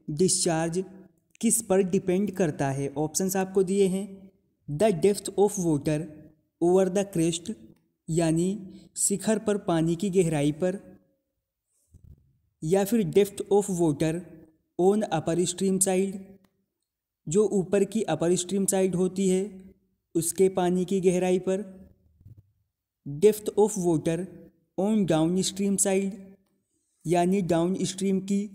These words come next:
पानी की गहराई पर, या फिर ऑप्शन डी है आपका, the depth of water below the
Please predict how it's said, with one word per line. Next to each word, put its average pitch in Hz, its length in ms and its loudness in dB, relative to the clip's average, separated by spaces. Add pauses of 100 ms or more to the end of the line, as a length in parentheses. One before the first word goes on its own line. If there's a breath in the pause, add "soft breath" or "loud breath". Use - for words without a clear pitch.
(1000)
पानी 180 320 4
की 202 160 0
गहराई 180 400 4
पर, 196 240 -2 (520)
या 160 240 2
फिर 208 280 0 (580)
ऑप्शन 180 400 2
डी 180 160 0
है 202 100 2
आपका, 196 340 -2 (680)
the 202 260 2
depth 190 420 0
of 202 200 4
water 156 380 0 (600)
below 185 440 4
the 202 140 2